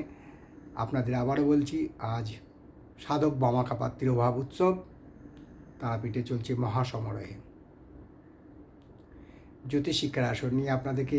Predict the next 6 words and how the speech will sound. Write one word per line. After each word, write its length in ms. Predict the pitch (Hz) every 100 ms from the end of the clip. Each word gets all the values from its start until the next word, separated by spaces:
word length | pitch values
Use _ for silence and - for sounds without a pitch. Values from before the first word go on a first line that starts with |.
| 139
বলেছি, 360 | 131 143 143 151
প্রতিটা 340 | 135 123 120 131
নক্ষত্র 420 | 127 123 - 123 131
সম্বন্ধে 380 | 143 147 143
আমরা 220 | 143 143 147 143 - - 139
বিস্তৃত 340 | 151 -